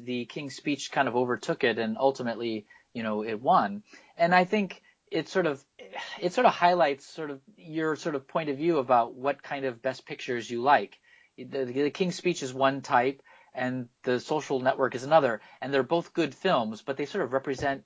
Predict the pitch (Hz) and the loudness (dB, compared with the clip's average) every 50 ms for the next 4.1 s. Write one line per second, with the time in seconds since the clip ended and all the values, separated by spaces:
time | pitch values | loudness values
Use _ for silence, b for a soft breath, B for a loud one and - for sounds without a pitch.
0 | _ _ 131 - 160 147 - - 147 135 123 110 - - - - b b b b | _ _ -10 -8 -8 -8 -6 -4 -4 -4 -4 -6 -10 -18 -18 -20 b b b b
1 | b b b _ - 160 160 151 131 113 107 - - 165 156 147 139 120 104 - | b b b _ -4 -2 0 0 0 0 -2 0 0 0 0 2 0 -2 -2 -2
2 | 120 110 104 - 120 107 - 117 107 95 - - - - 120 113 110 107 107 107 | -6 -8 -6 -4 -6 -6 -4 -6 -6 -6 -6 -8 -10 -8 -6 -4 -4 -4 -4 -4
3 | 117 117 113 110 123 123 113 107 - - - - 139 131 127 127 113 120 120 120 | -6 -6 -6 -4 -2 -2 -2 -2 -4 -8 2 4 4 4 4 2 2 0 0 0
4 | 113 104 | 0 -4